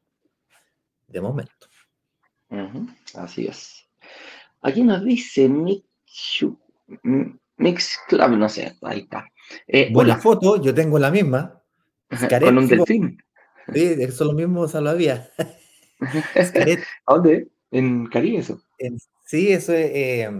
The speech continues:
Speaker 2: Xcaret.
Speaker 1: eso en, eh, Xcaret, en México, en
Speaker 2: México.
Speaker 1: la Riviera Maya.
Speaker 2: Sí. Dice:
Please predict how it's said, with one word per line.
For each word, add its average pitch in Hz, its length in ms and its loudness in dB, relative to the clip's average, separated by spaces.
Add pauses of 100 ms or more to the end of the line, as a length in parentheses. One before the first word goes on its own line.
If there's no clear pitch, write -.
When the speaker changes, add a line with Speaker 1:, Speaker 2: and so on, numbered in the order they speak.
(120)
Speaker 2:
Xcaret. 127 320 2
Speaker 1:
eso 135 200 -8
en, 110 280 -10
eh, 95 360 -14 (160)
Xcaret, 120 600 -6
en 95 480 -10
México, 113 500 -12
en 87 100 -18
Speaker 2:
México. 127 400 -2
Speaker 1:
la 87 100 -10
Riviera 92 400 -6
Maya. 92 380 -8 (460)
Speaker 2:
Sí. 104 200 -6 (1160)
Dice: 151 640 2